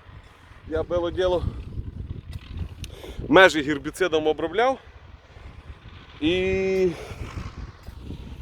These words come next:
ну, не то, що попало, не попало, но відпар йшов, видать, вітерцем це все діло тягнуло. От. І відповідно лягав цей відпар на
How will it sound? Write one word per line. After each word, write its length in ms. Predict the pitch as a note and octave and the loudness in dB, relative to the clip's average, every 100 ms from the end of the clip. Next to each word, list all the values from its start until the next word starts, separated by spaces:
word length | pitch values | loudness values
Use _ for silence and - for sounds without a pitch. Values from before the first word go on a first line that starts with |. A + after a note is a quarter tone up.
| - - - - - | -14 -16 -14 -12 0
ну, 140 | E4+ | 4
не 100 | D3+ | 4
то, 100 | A3+ | 4
що 140 | B3 A#3 | 4 6
попало, 400 | G#3+ F3+ B2+ A#2+ | 8 8 8 6
не 100 | C3+ | 2
попало, 580 | D#3+ D4+ B3+ D#3 B2 B2+ | 6 8 10 10 8 8
но 260 | D3+ C#3 - - - - - - - | 8 8 6 0 0 -4 -6 -8 -2
відпар 400 | G3 G#3+ D#3 D#3 | 0 0 4 4
йшов, 380 | D#3 - C4 A3+ | 4 6 6 6
видать, 300 | E3 E3 D3 | 6 4 4
вітерцем 520 | D3+ E3 C#3+ - E3 - - - - | 0 -2 0 2 0 0 -14 -10 2
це 120 | E3 D3+ | 6 6
все 180 | D3+ | 4
діло 280 | C3+ D#3 D3 | 2 4 6
тягнуло. 600 | - C#3 B2+ B2+ D3 G3 - - - - - - - - - - - - - - - - - - - - - - - - - | 6 4 6 4 6 4 0 -12 -16 -18 -16 -16 -16 -16 -16 -14 -12 -12 -14 -14 -12 -10 -10 -12 -16 -18 -20 -20 -20 -20 -8
От. 280 | B2+ A2 - | -4 -4 -6
І 140 | F#4+ G#4+ | -10 -6
відповідно 640 | A4+ - F#4+ A4 G#4+ - - - - - - - - C#3 | -6 -4 -4 -2 0 0 0 -10 -14 -20 -20 -20 -14 -2
лягав 380 | D3+ E3 F#3+ F3+ | 0 4 2 0
цей 120 | F3+ | -8
відпар 380 | F#3 F#3+ F#3+ F3 | -10 -8 -6 -4
на 220 | D#3 E3 | -2 -4